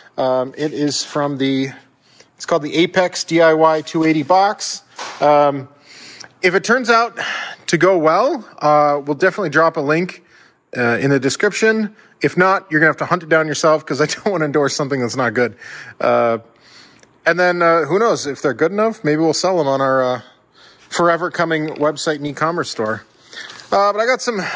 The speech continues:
uh, instructions to go through, and, uh, J D's probably gonna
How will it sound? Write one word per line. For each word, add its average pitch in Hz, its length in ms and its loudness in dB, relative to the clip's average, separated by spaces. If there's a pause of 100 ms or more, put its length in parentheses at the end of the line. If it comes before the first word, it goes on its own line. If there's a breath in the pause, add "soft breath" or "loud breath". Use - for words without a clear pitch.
(640 loud breath)
uh, 139 380 2
instructions 208 540 -2
to 175 60 -2
go 175 200 2
through, 180 440 4
and, 147 300 0
uh, 139 100 4
J 190 200 2
D's 226 240 -4
probably 190 320 2
gonna 160 400 0